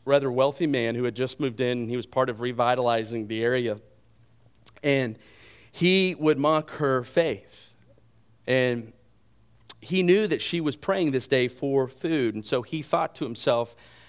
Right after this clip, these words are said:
"I'm gonna show her. I'm gonna show her.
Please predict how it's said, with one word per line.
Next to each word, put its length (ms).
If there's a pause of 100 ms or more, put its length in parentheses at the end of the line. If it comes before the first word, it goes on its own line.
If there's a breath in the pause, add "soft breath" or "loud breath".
(160 loud breath)
"I'm 160
gonna 120
show 300
her. 260 (680)
I'm 80
gonna 120
show 280
her. 260